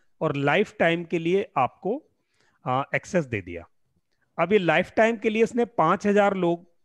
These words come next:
पाँच हजार कॉन्टैक्ट के लिए ले दिया है, but उसके बाद इसने चार हजार कॉन्टैक्ट का मुझे बोनस दे दिया।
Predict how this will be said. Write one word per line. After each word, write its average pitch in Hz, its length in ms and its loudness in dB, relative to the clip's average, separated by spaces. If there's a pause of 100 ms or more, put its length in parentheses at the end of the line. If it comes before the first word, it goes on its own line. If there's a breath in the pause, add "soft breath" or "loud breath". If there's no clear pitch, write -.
(100)
पाँच 160 240 0
हजार 185 200 2
कॉन्टैक्ट 165 480 -2
के 175 100 -4
लिए 165 160 -2
ले 123 180 -2
दिया 113 280 -4
है, 220 100 -10 (1400 soft breath)
but 214 140 2
उसके 240 220 0
बाद 214 240 4
इसने 240 240 0
चार 196 320 2
हजार 214 260 4
कॉन्टैक्ट 196 480 -2
का 214 120 0
मुझे 202 180 -2
बोनस 151 340 0
दे 117 160 -6
दिया। 80 280 -12